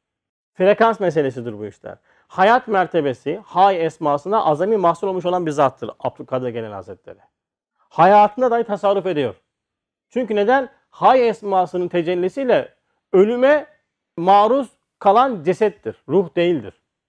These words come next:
Ruh ölmez. Şimdi sen bunu bir insaniyete böyle dar bir kalıba sokup bunu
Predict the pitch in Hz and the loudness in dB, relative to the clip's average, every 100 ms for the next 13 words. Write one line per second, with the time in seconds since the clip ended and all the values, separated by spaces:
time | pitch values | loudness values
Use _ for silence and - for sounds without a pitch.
0 | _ _ _ _ _ _ 160 180 160 214 | _ _ _ _ _ _ -2 4 4 4
1 | 202 110 _ _ _ _ _ _ _ - | 0 0 _ _ _ _ _ _ _ -12
2 | 131 247 262 285 269 254 269 - 220 190 | -6 -4 -2 -2 -2 -2 -2 0 -2 0
3 | 208 247 196 233 285 240 208 185 151 - | 2 2 2 2 2 2 -4 -4 -4 -6
4 | 113 135 208 220 | -12 -4 -2 -2